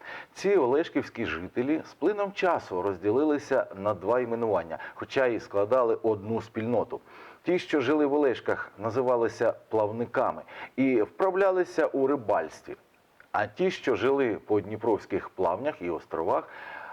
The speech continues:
лісами вкритих, іменувалися пластунами. Ці пластуни займалися стрільбою звірів, які тоді були в плавнях у великій кількості. Згодом турки або кримські татари почали притісняти олешківських жителів.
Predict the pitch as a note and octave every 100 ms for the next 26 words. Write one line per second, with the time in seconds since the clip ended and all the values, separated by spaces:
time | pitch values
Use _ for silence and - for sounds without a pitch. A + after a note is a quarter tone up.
0 | - F2+ A#2+ - B2+ B2+ - A#2 G#2 F#2+
1 | - - F#2 G#2+ G#2+ B2+ E3 D3 - C3
2 | G#2 B2 B2 - A#2+ A#2 C#2+ C2+ - -
3 | - - - - - F3+ G#3 F3+ E3+ B2
4 | G2 D#2+ B1 C#2+ F2+ F2 A2 D#3+ D3+ -
5 | C3 B2+ - _ - - C#3+ D#3+ E3 G3
6 | F3+ B2 F2+ F#2 A2+ C3 C3 B2+ G#2 G2+
7 | B2+ B2+ G2+ G#2 G#2 G#2 G2 - - -
8 | A2+ G#2+ G#2 - - E2+ F#2 F2+ A2+ A#2+
9 | G#2 G2+ G2 - - - - - - A2
10 | F#3+ G3+ G3 - A3+ A#3 - D3 G#2+ A2+
11 | A#2 G#2+ - A2+ A#2+ - F3 E3+ - G#2
12 | A#2 C3+ D#3 C3+ D3 D#3+ - F#2+ F2 F2+
13 | E2+ E2 - D#2+ - - C2 - F#2 G#2+
14 | F2+ D2+